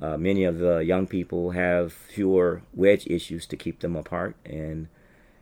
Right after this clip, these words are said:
and are not, uh, somehow intimidated by a lot of these, uh, divisive issues that somehow keep, uh, a lot of folks in my generation, uh,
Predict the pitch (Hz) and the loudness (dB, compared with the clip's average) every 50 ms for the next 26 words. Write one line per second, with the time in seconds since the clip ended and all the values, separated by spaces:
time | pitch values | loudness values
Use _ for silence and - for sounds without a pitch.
0 | _ _ - 82 82 80 82 87 92 92 95 - _ - - 90 87 85 85 85 | _ _ -6 -6 -4 -2 -2 0 0 0 -2 -4 _ -2 0 2 2 2 0 -2
1 | - 101 92 87 92 87 85 85 82 80 - - - 98 92 87 82 82 82 80 | -2 -2 -2 -2 -2 -2 -2 -2 -2 -4 -4 -2 0 0 0 2 0 0 -2 -2
2 | 78 78 - 80 80 80 80 82 - - 73 85 87 85 82 78 80 80 80 80 | -6 -6 -6 -6 -6 -6 -6 -8 -8 -8 -6 -4 -4 -4 -4 -4 -4 -4 -4 -4
3 | 78 78 80 80 78 78 76 71 78 - _ _ - - _ _ - - 80 - | -4 -6 -6 -6 -6 -6 -8 -10 -12 -14 _ _ -20 -20 _ _ -6 -6 -4 0
4 | 82 85 92 90 - - - - - 80 - - 76 76 76 82 76 76 76 - | 2 2 2 2 0 -4 -8 -6 -8 -8 -8 -8 -10 -8 -6 -4 -4 -4 -4 -6
5 | - - - - - 87 80 80 87 78 71 - - - 78 73 - _ - - | -10 -18 -16 -8 -6 -6 -4 -4 -4 -6 -8 -6 -6 -6 -6 -6 -8 _ -12 -10
6 | 73 73 71 73 78 - _ _ _ _ _ _ _ _ _ _ - - - 71 | -8 -8 -8 -12 -14 -16 _ _ _ _ _ _ _ _ _ _ -18 -14 -12 -10
7 | 67 71 80 80 80 80 - - 80 78 - - 78 78 82 90 82 - 76 73 | -8 -6 -4 -4 -4 -4 0 0 0 0 0 -2 -4 -2 -2 -2 -2 -2 -4 -4
8 | 73 71 73 73 - - 73 76 69 69 71 73 67 69 69 | -2 -4 -4 -4 -6 -8 -8 -8 -6 -6 -6 -6 -6 -8 -10